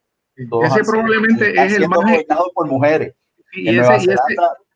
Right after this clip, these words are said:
Speaker 1: sí,
Speaker 2: no es
Speaker 1: sí, y ese
Speaker 2: aplanar la
Speaker 1: proba-,
Speaker 2: curva, es simplemente no dejarla despegar.
Speaker 1: y ese
Speaker 2: O sea,
Speaker 1: ha sido el
Speaker 2: controlar
Speaker 1: caso
Speaker 2: la
Speaker 1: probablemente m-, más exitoso que ha habido en el mundo, el de Nueva Zelanda, por lo que
Speaker 2: Sí, pero es draconiana, o sea, es bien rígida, es bien fuerte.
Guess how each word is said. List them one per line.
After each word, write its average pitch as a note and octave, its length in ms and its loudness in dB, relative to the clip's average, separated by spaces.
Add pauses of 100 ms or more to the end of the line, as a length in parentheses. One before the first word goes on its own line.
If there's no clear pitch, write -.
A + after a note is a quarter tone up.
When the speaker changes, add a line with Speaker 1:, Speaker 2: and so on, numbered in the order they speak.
(420)
Speaker 1:
sí, A#2+ 80 -8
Speaker 2:
no A#2+ 80 0
es - 60 2
Speaker 1:
sí, F3 60 4
y F3+ 40 4
ese E3+ 180 4
Speaker 2:
aplanar - 220 0
la B3+ 80 0
Speaker 1:
proba-, A#3+ 160 0
Speaker 2:
curva, D3+ 180 -4
es B2 100 -10
simplemente E3+ 560 -6
no D#3 140 0
dejarla E3 500 2
despegar. C3 560 -2 (400)
Speaker 1:
y E3 140 -4
ese E3+ 140 -4
Speaker 2:
O G#3 40 0
sea, G#3 80 2
Speaker 1:
ha - 40 -4
sido A3+ 220 0
el G#3 80 -4
Speaker 2:
controlar F3+ 180 -2
Speaker 1:
caso - 120 -6
Speaker 2:
la G3+ 60 -4
Speaker 1:
probablemente F3+ 400 0
m-, F3 400 -6
más F3 340 -6
exitoso G3+ 560 -4
que E3 120 -6
ha - 20 0
habido F3 280 0
en D#3+ 80 -6
el C#3 100 -4
mundo, D3 320 -6
el B2+ 80 -12
de C3 100 -18
Nueva B2+ 240 -20
Zelanda, C#3 480 -16 (260)
por C#3 120 -20
lo C#3 60 -18
que C3+ 60 -20
Speaker 2:
Sí, C#3 300 -4
pero A2 220 -4
es C3 180 -4
draconiana, D3+ 680 0
o - 20 -4
sea, B2+ 220 0
es B2 100 -4
bien D#3 280 -6
rígida, D3 480 -6
es A#2 80 -6
bien D3 200 -8
fuerte. C#3+ 520 -8